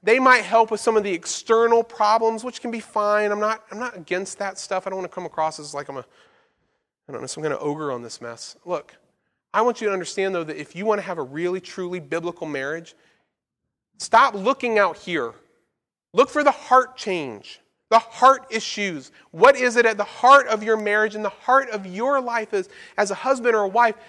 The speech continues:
that needs to change to be more like Jesus so that you can show the beauty of redemption to everyone around you? When I look at these five principles from Genesis two,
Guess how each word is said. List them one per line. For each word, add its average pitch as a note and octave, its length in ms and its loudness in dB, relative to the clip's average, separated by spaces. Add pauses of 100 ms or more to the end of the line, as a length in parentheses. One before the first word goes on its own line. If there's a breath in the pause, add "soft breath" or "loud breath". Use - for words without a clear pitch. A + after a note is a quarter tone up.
(140 loud breath)
that G3 120 -4
needs A#3 480 -4
to A3+ 100 -10
change A#3+ 440 -6
to A3 40 -16
be G3+ 120 -8
more G#3+ 280 2
like G3+ 220 -2
Jesus A3 380 -4
so G3+ 100 -2
that G3 140 -8
you G3+ 160 -6
can G3 160 -6
show B3+ 680 4 (260 loud breath)
the F3+ 100 -2
beauty A#3 580 -2 (220 soft breath)
of F3 120 -6
redemption G#3 540 2
to G3+ 160 -6
everyone F3+ 580 0 (320 soft breath)
around D#3+ 360 4
you? D3 80 -2
When D3 100 0
I A3+ 200 6
look B3 180 2
at G#3 60 -6
these G#3 180 -6
five G3 280 2
principles F#3+ 420 -6
from D3 120 -8
Genesis E3+ 420 -4
two, F3+ 400 -2